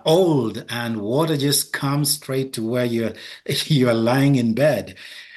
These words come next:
And, uh, of course, I know what it means to walk barefooted. Yeah, so when I see the kids in our Hope Centers walking barefooted,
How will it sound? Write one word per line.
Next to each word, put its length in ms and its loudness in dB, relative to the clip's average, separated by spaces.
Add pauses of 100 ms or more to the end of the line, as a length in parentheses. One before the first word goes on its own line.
(100)
And, 340 0
uh, 380 2
of 120 -8
course, 440 0 (360)
I 100 -2
know 140 0
what 180 2
it 140 -2
means 420 -4
to 100 -10
walk 320 -6
barefooted. 760 -4 (100)
Yeah, 300 -6
so 180 -6
when 140 -2
I 80 -2
see 320 -2
the 100 -2
kids 320 0
in 100 2
our 160 -4
Hope 160 -4
Centers 600 -2
walking 360 0
barefooted, 680 -2